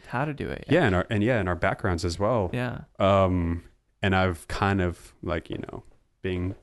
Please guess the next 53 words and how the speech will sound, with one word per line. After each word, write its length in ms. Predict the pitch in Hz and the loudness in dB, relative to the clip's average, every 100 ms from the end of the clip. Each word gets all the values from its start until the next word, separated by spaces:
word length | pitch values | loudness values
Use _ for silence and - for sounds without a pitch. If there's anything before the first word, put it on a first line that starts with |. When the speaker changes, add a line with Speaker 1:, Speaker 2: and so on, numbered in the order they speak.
| - | -8
Speaker 2:
kind 200 | 95 87 | -6 -6
of 200 | 82 _ _ _ _ _ - | -8 _ _ _ _ _ -10
the 80 | |
type 300 | 107 95 85 | -2 0 2
A 140 | 90 85 | 2 0
rut 360 | 92 90 - _ - | 0 0 -2 _ -14
weirdo 360 | 104 87 87 85 | -2 0 0 0
that 120 | 82 | 0
I 120 | 80 | -2
kind 240 | 80 - 87 | -4 -4 -2
of 100 | 82 | 0
am 300 | 90 87 87 | 0 0 0
is 140 | 87 | -4
sort 260 | - 98 117 | -4 0 0
of 140 | - | 0
like, 280 | 82 78 143 | -4 -2 -4
Speaker 1:
<laughs> 20 | 101 | -4
Speaker 2:
I'll 60 | |
go 300 | 90 98 90 | 0 2 4
in 260 | 90 90 87 | 2 2 2
and 220 | 87 87 - _ _ _ _ _ _ | 0 -2 -6 _ _ _ _ _ _
I'll 140 | 101 | 0
do 300 | 98 - 110 | 0 2 2
the 100 | 135 92 | 4 0
same 280 | 92 82 | 0 -2
thing 200 | - 85 | -2 -2
every 260 | 82 82 82 | -2 -2 -4
day. 400 | - - - - | -6 -10 -12 -14
Speaker 1:
Yeah. 280 | - 117 110 - _ _ _ _ | -8 -6 -6 -10 _ _ _ _
Speaker 2:
But, 360 | 113 117 98 104 | 0 4 4 4
like, 260 | 98 90 - - | 2 2 -2 -2
when 380 | 107 104 98 - | 2 4 2 2
everything 340 | 110 110 123 | 0 2 2
I 60 | 101 | 2
was 180 | 92 82 | 2 0
doing 280 | 107 101 107 | 0 2 2
every 180 | 95 90 | 2 0
day 180 | 92 87 | 0 -2
three 320 | - - 92 | -2 0 2
years 320 | 92 123 104 | 4 4 2
ago, 180 | 87 85 | 0 0
like, 160 | 82 - | 0 -2
say, 160 | 95 85 | -2 -2
bef-, 180 | 85 - - | -4 -10 -4
when 120 | 92 | 0
I 60 | |
walked 360 | 87 90 87 - | 2 2 0 -2
through 140 | 98 | -2
the 80 | 87 | 0
doors 180 | 85 80 | 0 -4
at 60 | - | -4
Cowboy, 580 | - 123 104 85 80 82 _ 139 | 0 0 2 0 0 -4 _ -10
Speaker 1:
Mm-hmm. 220 | 123 120 | -8 -8